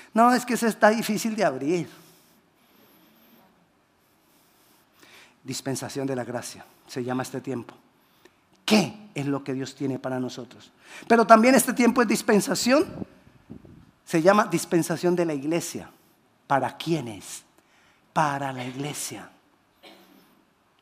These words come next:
Y la iglesia no es el templo. El templo es una cosa, la iglesia es otra.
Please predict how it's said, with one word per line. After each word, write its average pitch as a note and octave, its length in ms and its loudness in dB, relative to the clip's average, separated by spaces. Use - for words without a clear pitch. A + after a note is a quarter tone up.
Y E3 120 6
la D3 140 2
iglesia D3 500 0
no B2+ 140 0
es D#3+ 140 -2
el E3+ 120 -6
templo. E3+ 500 -2
El C3 160 -8
templo G3 280 4
es G#3 100 -2
una G#3 220 4
cosa, A#3 280 2
la E3 100 0
iglesia D3 400 -2
es - 140 -8
otra. - 360 -8